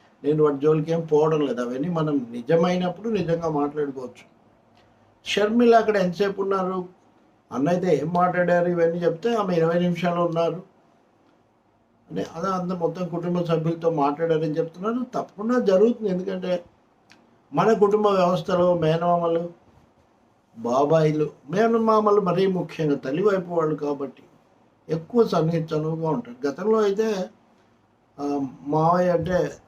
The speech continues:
అతను రా-, వై-, ఆ రాజారెడ్డి జూనియర్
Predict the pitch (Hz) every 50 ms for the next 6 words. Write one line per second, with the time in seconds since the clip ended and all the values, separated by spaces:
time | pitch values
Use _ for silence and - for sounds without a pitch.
0 | _ _ - 143 135 - 156 151 147 - - _ _ _ _ - 135 131 131 135
1 | 135 131 127 123 127 131 131 135 - - - - 135 131 131 135 143 139 147 151
2 | 143 135 127 107 - - - - 135 139 135 135 127 113